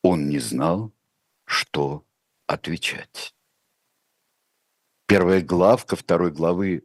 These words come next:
закончена, но у нас с вами еще есть, а, время. Вот. Очень хорошо, что вы обсуждаете, а, что вы обсуждаете еще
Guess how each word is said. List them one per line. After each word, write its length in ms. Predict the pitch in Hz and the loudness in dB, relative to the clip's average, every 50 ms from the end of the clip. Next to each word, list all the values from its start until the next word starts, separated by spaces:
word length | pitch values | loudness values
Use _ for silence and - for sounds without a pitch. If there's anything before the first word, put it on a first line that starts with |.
| _ _ _ | _ _ _
закончена, 760 | 67 - 80 69 - - 135 156 165 - - 110 87 76 76 | -6 -4 -4 -4 -2 2 2 2 2 2 0 -2 -2 -2 -2
но 160 | 73 80 95 | 0 0 2
у 20 | 117 | 2
нас 180 | 143 160 143 | 2 2 0
с 140 | - - - | -2 -4 0
вами 240 | 101 110 120 120 101 | 2 2 2 2 0
еще 300 | 90 85 - - - 80 | -2 -2 -4 -6 -8 -6
есть, 400 | 76 90 98 98 - _ - _ _ _ - - - - - | -4 -4 -4 -4 -6 _ -18 _ _ _ -20 -20 -20 -14 -8
а, 300 | - - 143 67 64 60 | -4 -4 -4 -4 -4 -6
время. 600 | 58 - 76 82 85 73 62 57 55 50 - _ _ _ _ _ _ _ _ _ _ _ _ _ _ _ _ _ _ - - - _ _ _ - - - - - - - - - | -6 -4 0 0 0 0 -2 -6 -10 -14 -18 _ _ _ _ _ _ _ _ _ _ _ _ _ _ _ _ _ _ -10 -10 -10 _ _ _ -20 -20 -18 -16 -18 -18 -18 -14 -10
Вот. 520 | 78 73 71 90 82 76 71 - - - _ - - - - - - - - _ | -8 -2 0 0 0 0 -2 -6 -14 -18 _ -20 -20 -20 -20 -20 -20 -20 -20 _
Очень 440 | - 80 90 92 98 95 - - 90 | -2 0 2 4 4 2 2 -2 -2
хорошо, 640 | - - 98 92 90 - - - 104 92 85 80 78 | 0 0 2 2 2 2 2 2 2 4 2 2 0
что 200 | - - - 85 | -2 -4 -6 -4
вы 180 | 76 82 82 80 | -2 0 -2 -2
обсуждаете, 960 | 76 - - - 87 80 76 76 87 90 90 85 78 73 - - 69 67 _ _ - - _ _ _ - _ _ _ _ _ _ | -2 -4 -6 -8 -6 -8 -4 0 2 4 4 4 2 0 -6 -8 -10 -10 _ _ -20 -20 _ _ _ -20 _ _ _ _ _ _
а, 960 | - 80 82 82 82 85 82 80 80 78 76 73 73 71 69 71 71 71 73 76 | -4 -2 0 0 2 2 0 0 0 -2 -2 -2 -2 -4 -4 -4 -4 -4 -6 -8
что 200 | - - 87 80 | -6 -6 -4 -2
вы 100 | 85 87 | -2 -2
обсуждаете 880 | - - - - 90 80 76 95 92 95 92 87 - - - 85 85 | -2 -4 -4 -6 -4 -2 0 2 2 2 2 0 -2 -4 -4 -4 -4
еще 720 | - - 92 80 82 87 82 - - - 95 87 87 - | -6 -8 -8 -4 -4 -4 -4 -4 -4 -2 0 0 0 -2